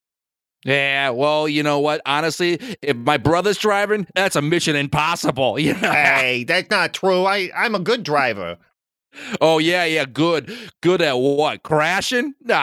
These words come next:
Speaker 1: I'm just kidding. You are a good driver. He's a good driver, Prez.
Speaker 2: I am a good driver. I am a good driver.
Speaker 1: He is. I'm sorry. I was,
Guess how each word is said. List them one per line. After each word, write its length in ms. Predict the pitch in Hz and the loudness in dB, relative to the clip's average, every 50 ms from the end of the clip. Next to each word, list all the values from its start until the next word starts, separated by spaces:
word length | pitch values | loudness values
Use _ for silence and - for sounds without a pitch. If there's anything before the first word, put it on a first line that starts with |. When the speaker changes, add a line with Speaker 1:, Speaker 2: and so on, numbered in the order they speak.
| 127 113 107 107 107 104 104 110 135 | 2 2 0 0 0 0 0 0 0
Speaker 1:
I'm 80 | 143 143 | -2 0
just 240 | 135 151 147 135 - | 0 -2 -2 -2 -2
kidding. 320 | - - 143 135 127 123 135 | -2 0 0 0 0 0 0
You 160 | 147 156 151 | 2 2 2
are 160 | 147 143 135 | 2 2 0
a 60 | 127 120 | -2 -2
good 200 | 95 120 113 - | -2 -2 -2 0
driver. 260 | - 107 98 95 - | 2 0 0 2 0
He's 160 | - 156 - | -2 -2 -2
a 40 | - | -2
good 180 | - 104 92 | -2 -2 -2
driver, 300 | - 95 92 90 87 90 | 0 0 0 0 0 0
Prez. 300 | 85 - 98 92 90 87 98 | 0 2 2 2 2 0 -2
Speaker 2:
I 40 | - | -2
am 100 | 98 101 | -4 -4
a 60 | 170 | -2
good 240 | 143 156 147 104 - | -2 -2 -2 0 0
driver. 460 | 147 139 120 113 107 110 - - - _ _ - | 0 2 2 2 0 -2 -4 -6 -8 _ _ 0
I 80 | - 165 | 0 2
am 140 | 214 226 190 | 2 2 0
a 40 | 135 | 0
good 180 | 120 135 113 | -2 -2 0
driver. 220 | - 110 104 - 202 | 0 0 2 2 2
Speaker 1:
He 140 | 233 254 | 2 2
is. 100 | 214 180 | 2 2
I'm 140 | 208 196 196 | 0 0 0
sorry. 320 | - 254 247 233 214 180 139 | 0 0 0 0 0 -2 -2
I 100 | 120 135 | -2 -2
was, 260 | 143 156 - - | -2 -4 -6 -8